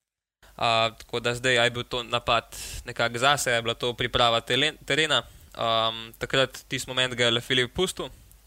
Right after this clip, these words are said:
in je s tem v bistvu prisilil, da, em, je šel Van Aert v lov za njim.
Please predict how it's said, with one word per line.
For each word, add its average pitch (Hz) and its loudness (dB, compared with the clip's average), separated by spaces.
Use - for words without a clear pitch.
in 127 -8
je 127 -4
s - -6
tem 139 0
v 127 0
bistvu 127 -4
prisilil, 123 0
da, 113 2
em, 107 -4
je 120 -6
šel 123 -4
Van 123 2
Aert 120 0
v 120 -8
lov 123 0
za 117 -2
njim. 160 -6